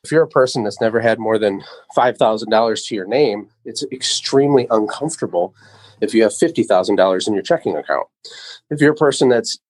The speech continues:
you know, never had more than a hundred thousand dollar net worth, it's extremely uncomfortable when you have a million dollars net worth. And so people are self-sabotaging, their belief level's too low,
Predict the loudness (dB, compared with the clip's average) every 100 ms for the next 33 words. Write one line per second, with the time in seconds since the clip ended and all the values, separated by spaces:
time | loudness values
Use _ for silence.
0 | _ -2 2 2 2 0 0 2 2 0
1 | 0 0 2 0 0 0 2 2 2 0
2 | 0 2 2 -2 -12 -18 -14 -8 -6 -4
3 | 0 2 4 2 0 -4 -2 -4 -2 0
4 | 0 0 _ -8 0 4 4 2 0 -2
5 | -4 -10 -12 -8 -8 -6 -8 -8 _ _
6 | -20 _ _ -6 0 0 2 0 2 0
7 | 0 0 0 0 0 -2 0 0 2 0
8 | -2 -4 -6 -4 -2 0 0 -2 -6 -4
9 | -2 2 4 2 0